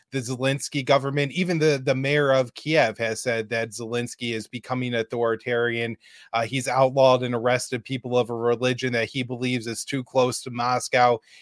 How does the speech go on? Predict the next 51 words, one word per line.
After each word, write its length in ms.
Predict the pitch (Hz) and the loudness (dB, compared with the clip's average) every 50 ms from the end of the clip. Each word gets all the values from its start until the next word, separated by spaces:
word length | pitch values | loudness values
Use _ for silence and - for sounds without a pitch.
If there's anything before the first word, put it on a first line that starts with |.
| _ - | _ -6
He's 180 | 131 131 - | -6 -6 -4
tried 240 | - - 143 139 131 | 2 4 4 6 6
to 80 | 135 131 | 6 4
eliminate 600 | 127 123 120 131 127 123 127 123 127 123 123 120 | 4 4 4 4 4 4 2 2 2 2 2 2
any 260 | 120 123 127 127 123 | 0 0 0 -2 -4
public 440 | - - - 135 131 131 131 113 104 | -4 -2 0 0 0 0 -2 -4 -2
signs 480 | - - 127 123 127 123 123 123 - | 0 2 2 2 2 2 0 -2 -4
with 160 | 127 127 113 - | -4 -6 -2 0
the, 140 | 123 120 | -2 0
the 140 | 110 117 120 | 0 -2 -2
Russian 440 | 110 123 127 131 - - 135 123 120 | 0 0 0 0 0 -2 -6 -6 -4
language 480 | 120 120 123 123 120 123 123 120 120 123 | -4 -4 -4 -2 -2 -2 -4 -4 -2 -2
on 300 | 113 117 120 120 120 120 | 0 2 2 2 2 2
it. 180 | 120 120 113 _ _ - - - - _ - | 0 -2 -4 _ _ -20 -20 -20 -16 _ -4
And, 160 | 123 135 - - - | -2 -2 -2 -2 -2
and 140 | 143 139 143 | -2 0 0
of 80 | 139 | -2
course, 340 | - - 151 151 151 147 - | 0 2 4 4 4 4 0
you, 140 | 151 147 127 - - | -4 -6 -6 -6 -6
you 100 | 135 131 | -4 -2
know, 140 | 127 127 | 0 0
we've 200 | 127 135 131 123 | 0 0 0 2
also 320 | 131 123 131 127 - 143 127 | 2 2 2 2 0 0 -2
bet 260 | 123 131 131 127 - | 0 2 0 0 0
the 80 | 139 117 | -2 0
government 420 | 131 127 127 131 131 131 131 131 | 0 0 0 0 -2 0 0 0
of 60 | 123 | 0
Saudi 300 | - 135 127 131 131 131 | 2 2 2 2 2 0
Arabia 420 | 139 135 135 131 139 135 151 143 139 | -2 -2 0 -2 -2 -2 -2 -2 0
and 100 | 135 139 | 2 4
other 340 | 143 165 156 127 107 98 _ _ _ _ _ _ - | 4 4 4 4 2 0 _ _ _ _ _ _ -4
Mideast 420 | 135 139 120 127 123 117 - - - | -2 0 0 0 0 -2 -2 -4 -2
dictators. 840 | 131 123 117 _ _ - - 127 120 113 104 107 107 110 101 110 | -4 -4 -4 _ _ -8 -4 -2 -2 -2 -2 -4 -6 -6 -4 -6
And 160 | 117 120 120 | -6 -6 -4
so 180 | - 135 127 120 | 0 0 0 2
Biden 360 | 120 135 131 135 131 135 127 | 4 4 4 4 4 2 0
likes 260 | 127 131 127 - - | 2 0 0 0 -4
to 80 | - 117 | -10 -6
per-, 180 | - 123 123 104 113 110 _ _ _ - - - | -4 -4 -4 -4 -8 -20 _ _ _ -12 -6 -2
uh, 140 | 127 120 120 | -2 -2 -2
parade 360 | - - 143 156 180 185 156 | 0 2 4 6 6 6 4
himself 440 | 147 131 127 - 139 131 127 104 127 | 2 0 0 2 2 2 2 4 2
as 180 | 123 117 110 | 0 0 0
this 200 | 120 123 117 - | -4 -6 -6 -6
champion 520 | - - 147 135 135 127 - 127 123 123 120 | -4 -2 0 0 0 0 -2 -4 -4 -4 -4
of 60 | 104 | -4
democracy 640 | 123 123 123 127 139 139 - 131 117 - 127 117 110 | -2 0 2 4 4 2 2 -2 -6 -6 -4 -4 -4
at 100 | 110 107 | -4 -4
home 300 | 101 107 120 135 127 127 | -4 -2 -2 0 0 0
and 140 | 117 117 | -2 -4
abroad, 480 | 113 110 101 127 135 135 123 113 110 104 | -4 -2 4 6 6 8 8 6 4 2